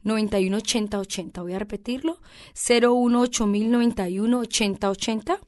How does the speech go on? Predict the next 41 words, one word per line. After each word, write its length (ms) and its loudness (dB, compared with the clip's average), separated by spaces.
Usted 180 2
puede, 560 4
eh, 280 0
si 260 0
encuentra 540 -2
que 100 -6
hay 120 0
expendio 520 -2
ilegal 580 -2
de, 480 -2
de, 760 -2
de 120 2
pólvora 580 6
y 80 0
venta 240 4
ilegal, 540 6
al 140 0
ciento 260 6
veintitrés. 640 2
O 20 -20
sea, 80 -12
el 60 -10
ciento 220 0
veintitrés 360 8
es 140 4
el, 180 8
es 120 4
el 140 6
número 520 10
de 280 12
la 160 12
policía 460 6
que 80 -8
tenemos 320 0
que 120 4
denunciar 640 2
ese 200 -6
tipo 320 -4
de, 80 0
de 140 -2
situaciones. 720 -2